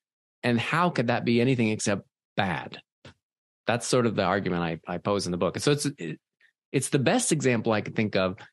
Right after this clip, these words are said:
of humans being absolutely bonkers when it comes to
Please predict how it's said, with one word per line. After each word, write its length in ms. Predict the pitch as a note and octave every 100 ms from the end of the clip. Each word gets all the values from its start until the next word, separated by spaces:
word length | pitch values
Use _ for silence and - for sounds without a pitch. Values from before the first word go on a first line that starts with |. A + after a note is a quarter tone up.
| _ _ -
of 140 | B2
humans 340 | - B2 A2+
being 260 | G#2+ A2 G#2
absolutely 460 | A2+ G#2 A2 - G2
bonkers 640 | G#2 A2+ F#2+ F2+ - - _ _ -
when 140 | G#2
it 60 | G2
comes 240 | A2 -
to 120 | A2